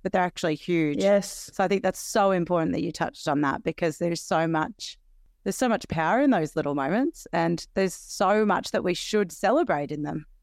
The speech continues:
Speaker 2: Absolutely. There's a beautiful book called What Mothers Do When No One's Watching, uh, by Naomi Stadlin, and it, I, I get a lot of clients to read it because it starts to value our care work, and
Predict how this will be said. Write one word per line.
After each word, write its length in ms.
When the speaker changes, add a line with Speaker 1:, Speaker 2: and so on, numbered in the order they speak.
Speaker 2:
Absolutely. 880
There's 200
a 40
beautiful 440
book 260
called 400
What 200
Mothers 300
Do 180
When 140
No 140
One's 240
Watching, 480
uh, 160
by 360
Naomi 460
Stadlin, 560
and 140
it, 260
I, 140
I 260
get 100
a 60
lot 240
of 140
clients 340
to 100
read 220
it 100
because 280
it 120
starts 460
to 160
value 560
our 160
care 320
work, 300
and 280